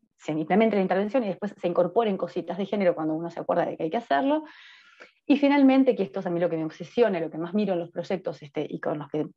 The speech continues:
siempre termino, este, frustrada, <laughs> es que se evapore la noción de igualdad de género en las intervenciones, que se, aunque se tenga una muy buena formulación, que se vaya olvidando a lo largo del proceso de implementación lo que se supone que debería hacerse, eh,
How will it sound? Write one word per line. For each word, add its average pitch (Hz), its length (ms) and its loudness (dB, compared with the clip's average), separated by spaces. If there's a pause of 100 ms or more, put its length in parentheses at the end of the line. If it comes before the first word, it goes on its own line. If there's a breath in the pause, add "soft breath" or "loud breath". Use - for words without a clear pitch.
siempre 170 280 2
termino, 160 480 -2
este, 165 220 -4
frustrada, 220 460 6
<laughs> - 760 -6
es 254 100 4
que 277 120 6
se 247 120 2
evapore 196 640 4
la 170 280 2
noción 185 360 -4
de 190 60 -2
igualdad 180 240 -2
de 175 80 -4
género 175 220 -4
en 165 60 -4
las 160 140 -8
intervenciones, 156 600 -4
que 170 180 0 (800 loud breath)
se, - 300 2
aunque 190 180 2
se 214 80 2
tenga 262 160 6
una 240 100 6
muy 269 160 8
buena 254 180 2
formulación, 254 540 2
que 254 80 -4
se 220 100 -4
vaya 226 160 2
olvidando 220 600 2
a 165 80 -6
lo 165 80 -2
largo 196 180 -2
del 190 80 -2
proceso 190 220 -10
de 196 80 -2
implementación 190 640 -4 (460 soft breath)
lo 196 120 0
que 208 80 0
se 202 100 -6
supone 214 360 -2
que 208 80 0
debería 185 400 2
hacerse, 202 800 -6 (500 soft breath)
eh, 170 640 4